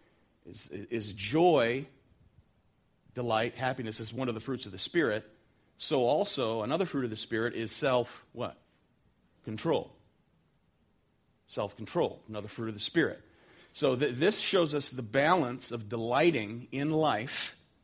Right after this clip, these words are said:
in, in all the freedoms that we have under the rule and reign of God, and, and not to abuse them.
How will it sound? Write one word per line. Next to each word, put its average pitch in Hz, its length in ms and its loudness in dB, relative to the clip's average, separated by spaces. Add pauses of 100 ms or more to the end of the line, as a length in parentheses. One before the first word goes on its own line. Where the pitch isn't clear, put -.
(1600)
in, 117 80 -14
in 120 160 -4
all 135 120 2
the 139 80 0
freedoms 151 460 0
that 151 140 -2
we 160 140 2
have 131 520 -2 (1000)
under 123 220 -2
the 117 100 -2
rule 139 280 0
and 143 120 0
reign 139 200 0
of 151 140 -6
God, 92 360 -4 (180)
and, 120 80 -12
and 120 180 -6
not 123 240 -2
to 120 100 -4
abuse 107 380 -4
them. - 180 -14